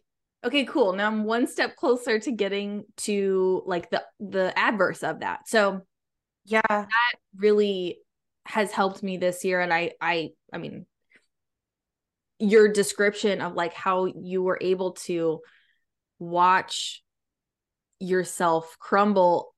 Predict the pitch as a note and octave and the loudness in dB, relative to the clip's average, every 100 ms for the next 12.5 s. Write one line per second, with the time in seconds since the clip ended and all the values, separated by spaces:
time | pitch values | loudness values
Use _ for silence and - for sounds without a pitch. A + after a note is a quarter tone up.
0 | _ - G#3 G3+ G3+ G#3+ G#3+ G3+ G3 F#3+ | _ -2 0 2 -2 0 2 2 0 -2
1 | G#3 E3+ F#3 F#3 E3+ D#3+ - A3 A#3 A3 | -4 -2 -2 -2 -2 -4 0 2 4 2
2 | - G3 F3+ F3+ F3+ F3 E3 D#3+ D#3+ F#3 | -4 -6 -6 -6 -4 0 0 -4 -8 -14
3 | _ _ _ _ _ _ _ _ _ _ | _ _ _ _ _ _ _ _ _ _
4 | _ _ _ _ - G#3 G3+ - B3+ C#4+ | _ _ _ _ 0 2 2 -2 -2 0
5 | C4+ A3 G#3+ G3+ G3 F#3+ G3+ G3 G3 _ | 0 2 2 2 -2 0 2 2 0 _
6 | _ _ _ - F#3 F3 F3+ F3 E3 C#3+ | _ _ _ -12 -6 -6 -6 -6 -4 -4
7 | C#3+ G3 _ _ _ _ _ _ _ _ | -4 -10 _ _ _ _ _ _ _ _
8 | _ - F#3+ F3+ G#3 D4 C4+ G#3 - _ | _ -8 -2 0 4 4 2 -2 -10 _
9 | _ - G3+ F#3 F#3+ A3+ A3 G#3 G#3 - | _ -2 0 0 0 2 4 2 0 -12
10 | - A#3 A3+ A3+ - - _ - - C4 | -2 2 4 2 0 -6 _ -20 -4 2
11 | C#4+ C#4 D#4 A#3 F#3 G3 G3 F#3+ G3 G3+ | 2 0 -2 0 0 -2 -2 -4 -2 -2
12 | G3+ G3 G3+ G3 | 2 2 2 -2